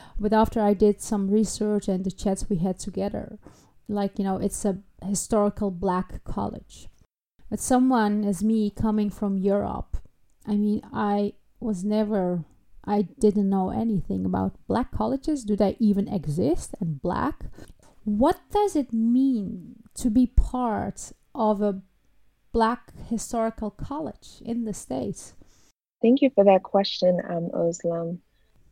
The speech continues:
Speaker 2: I actually, as someone of, um, as a Black American or African American descent from an ethnicity perspective,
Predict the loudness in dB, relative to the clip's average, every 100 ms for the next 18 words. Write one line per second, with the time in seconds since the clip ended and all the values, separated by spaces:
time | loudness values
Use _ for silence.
0 | 4 8 10 8 4 6 8 8 6 0
1 | _ _ 6 6 4 2 6 8 8 6
2 | 4 2 4 6 4 4 0 0 -4 -8
3 | -14 0 6 6 8 6 6 4 0 2
4 | 2 0 0 0 -2 -4 -6 -4 -2 0
5 | -2 -2 -4 -4 -6 -4 -2 -2 -6 _
6 | _ _ _ -4 0 0 -2 4 4 6
7 | 4 2 2 0 2 2 4 4